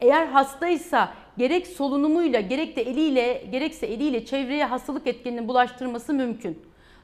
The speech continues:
Dolayısıyla kapalı ortamlar bizim için maskeyle spor yapmak açısından uygun yerler değil. Eğer yapılacaksa da kapalı alanda mutlaka çok sınırlı sayıda kişi girebilir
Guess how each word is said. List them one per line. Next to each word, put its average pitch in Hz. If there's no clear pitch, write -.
Dolayısıyla 311
kapalı 330
ortamlar 240
bizim 247
için 233
maskeyle 285
spor 302
yapmak 269
açısından 247
uygun 269
yerler 240
değil. 208
Eğer 320
yapılacaksa 262
da 359
kapalı 269
alanda 240
mutlaka 269
çok 339
sınırlı 285
sayıda 254
kişi -
girebilir 240